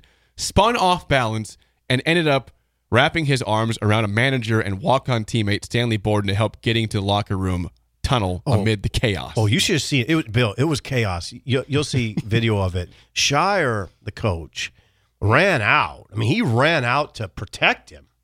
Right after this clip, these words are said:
Speaker 2: It was wi-, it was wild. I'm gonna say this.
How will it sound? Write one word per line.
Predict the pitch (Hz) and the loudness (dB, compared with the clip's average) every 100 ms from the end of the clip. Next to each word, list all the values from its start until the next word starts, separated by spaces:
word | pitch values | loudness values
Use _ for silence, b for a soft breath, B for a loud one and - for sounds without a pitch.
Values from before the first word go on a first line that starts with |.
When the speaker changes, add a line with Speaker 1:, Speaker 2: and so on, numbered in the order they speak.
| _ _ | _ _
Speaker 2:
It | - - | -20 -20
was | - - | -12 -10
wi-, | - 90 - | -6 -6 0
it | |
was | 254 330 | 0 0
wild. | 160 135 127 101 117 | 0 2 2 0 -2
I'm | 247 | 0
gonna | 269 | -2
say | - 165 | -2 -4
this. | 107 78 - | -4 -12 -18